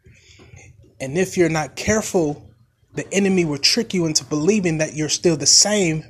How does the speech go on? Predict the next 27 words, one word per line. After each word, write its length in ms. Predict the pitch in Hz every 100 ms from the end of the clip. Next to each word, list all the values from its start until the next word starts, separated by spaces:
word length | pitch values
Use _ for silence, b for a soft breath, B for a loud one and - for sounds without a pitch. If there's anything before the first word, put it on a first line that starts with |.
| -
because 380 | 151 - 160
your 160 | 151 139 -
outer 300 | 220 226 180
appearance 500 | 156 180 156 143 -
may 140 | 151
look 240 | 147 143 -
the 60 |
same, 460 | - - 131 123 135 B B B B -
but 120 | 156
yet 280 | 151 170 135
there's 200 | 160 143
something 460 | - 196 165 170 147
on 120 | 135
the 140 | 135
inside 500 | 196 208 - 160 143
that 160 | 143 -
takes 280 | 165 - -
place 380 | - 202 160
that 240 | - 143 -
says 600 | - - - 175 160 139
that 220 | 143 139
you 160 | 143 175
have 300 | 147 - -
changed. 800 | - 196 151 120 - - - - B B B B -
And 140 | 156
that 100 | 165
oftentimes 1040 | 190 226 - 196 - 151 131 139 160 -